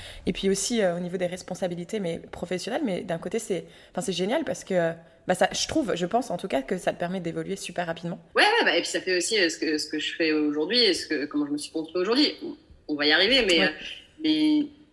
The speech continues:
Speaker 2: si, si aujourd'hui je fais ce que je fais, c'est aussi parce que j'ai eu ce parcours-là.
Speaker 1: Mhm.
Speaker 2: Et je pense que, euh, en fait, euh, voyager à l'étranger, sortir de ta,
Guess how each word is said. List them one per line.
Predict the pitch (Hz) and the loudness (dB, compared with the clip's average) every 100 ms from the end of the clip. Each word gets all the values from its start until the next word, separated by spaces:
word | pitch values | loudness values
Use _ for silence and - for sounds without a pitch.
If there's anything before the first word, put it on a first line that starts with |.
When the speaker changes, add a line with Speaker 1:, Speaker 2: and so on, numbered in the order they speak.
| - | -4
Speaker 2:
si, | - - 190 196 190 | -2 0 0 -2 -2
si | - | -2
aujourd'hui | 196 196 226 | 0 2 2
je | - | 2
fais | 170 | 0
ce | |
que | - | 0
je | 233 | 2
fais, | 240 | 2
c'est | 233 | 2
aussi | 165 160 226 226 | 0 -2 -2 0
parce | 165 | 0
que | 160 | 0
j'ai | 151 | -2
eu | 147 | -2
ce | |
parcours-là. | - - 170 208 254 - | -4 -6 0 2 2 -2
Speaker 1:
Mhm. | 185 185 | -8 -2
Speaker 2:
Et | 208 | -2
je | 180 | -2
pense | 190 190 | -4 -6
que, | - | -4
euh, | 175 160 135 131 131 123 98 _ _ - - | 0 0 0 -2 -4 -6 -12 _ _ -12 -4
en | |
fait, | 185 196 | -2 0
euh, | 165 151 143 - - - | 2 2 0 -6 -20 -6
voyager | - 185 180 185 | 2 4 6 4
à | |
l'étranger, | 190 202 208 | 2 2 0
sortir | 214 156 175 | 0 0 0
de | |
ta, | 160 165 160 | 2 4 4